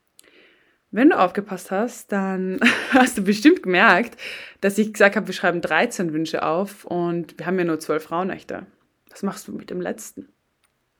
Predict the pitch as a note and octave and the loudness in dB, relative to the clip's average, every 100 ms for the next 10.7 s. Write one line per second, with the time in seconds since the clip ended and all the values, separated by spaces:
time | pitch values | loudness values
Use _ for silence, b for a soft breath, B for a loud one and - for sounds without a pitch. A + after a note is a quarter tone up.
0 | _ _ G3 F#3 F#3+ - - G#3 G3+ A#3 | _ _ -8 0 0 0 -2 0 2 2
1 | A#3 E3 F3 - - F#3 G#3+ E3 E3+ A3 | 2 -2 -2 -4 0 0 0 -6 -4 -4
2 | - - _ B B B B B B B | -4 -12 _ B B B B B B B
3 | _ _ _ F3+ F3+ - - A#3+ - - | _ _ _ -12 -10 -8 -2 -2 -2 -10
4 | - A#3+ G#3+ A3 G#3+ A3 G#3+ G#3+ G#3+ G#3+ | -2 2 4 4 4 4 2 2 2 4
5 | B3+ A3+ G3+ C4+ C#4 - A3+ A#3 B3+ A3 | 6 6 6 4 0 -2 0 2 4 6
6 | C#4 C#4+ - - C4+ - - - G3+ F#3 | 4 4 -2 0 0 -4 -14 -8 0 2
7 | B3+ C4+ F#3 F#3+ A#3 C#4+ - G#3 A3 F#3+ | 2 -2 -2 0 0 0 -6 -2 0 2
8 | B3 F4 - - A3+ G#3+ G3+ A3+ A3 A3+ | 4 4 2 -4 0 2 4 4 2 -2
9 | A3 - - F#3 G3 - - - G#3 G3+ | -6 -14 -4 -2 -2 -6 -20 -8 0 2
10 | E3 D3 A#2 - - - | 2 -4 -12 -18 -20 -20